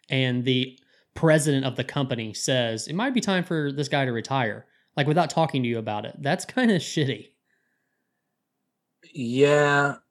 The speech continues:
Speaker 2: well, I mean, that's not his M O. He's, that's not the way he operates
Speaker 1: I know,
Speaker 2: anymore.
Speaker 1: the U F C is
Speaker 2: He
Speaker 1: a different
Speaker 2: speaks his
Speaker 1: animal.
Speaker 2: mind.
Speaker 1: I get it.
Speaker 2: It is. Uh, ten years ago, he wouldn't have said something like that because he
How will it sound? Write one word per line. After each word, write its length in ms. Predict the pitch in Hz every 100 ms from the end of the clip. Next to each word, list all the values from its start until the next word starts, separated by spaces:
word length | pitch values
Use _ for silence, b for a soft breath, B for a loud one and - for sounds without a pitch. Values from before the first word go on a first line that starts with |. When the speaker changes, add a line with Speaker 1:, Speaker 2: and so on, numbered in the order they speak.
| -
Speaker 2:
well, 400 | 165 185 185 170
I 100 | 131
mean, 160 | 147
that's 220 | 147 151 -
not 200 | 151 127
his 180 | 123
M 160 | 120 107
O. 240 | 110 98 - _
He's, 600 | - 113 117 110 - - - _ _ _ _ _ _ _ _ _ _ _ _ _ _ _ _
that's 180 | - 117
not 160 | 165 156
the 60 | 135
way 140 | 127
he 160 | 127 110
operates 380 | 113 107 98
Speaker 1:
I 100 | 135
know, 60 | 139 120
Speaker 2:
anymore. 140 | 120
Speaker 1:
the 60 | 123
U 100 | 139
F 80 | 143
C 100 | 156
is 60 |
Speaker 2:
He 60 | 139
Speaker 1:
a 120 | 127
different 160 | 143 135
Speaker 2:
speaks 40 |
his 80 | 123
Speaker 1:
animal. 140 | 120 117 117
Speaker 2:
mind. 40 |
Speaker 1:
I 80 | 120
get 180 | 123 117
it. 160 | 110 - _ _ _ _ _ _ _ _ _ _ _ _ _ _ _ -
Speaker 2:
It 120 | 127
is. 240 | 165 170 b b b b b
Uh, 280 | 127 127 127
ten 260 | 123 180 170
years 240 | 160 160
ago, 240 | 120 113 107
he 100 | 117
wouldn't 220 | 110 107
have 80 | 101
said 200 | 113 98
something 300 | 107 95 98
like 220 | 92 87
that 280 | 95 101 -
because 260 | 113 117
he 180 | 127 139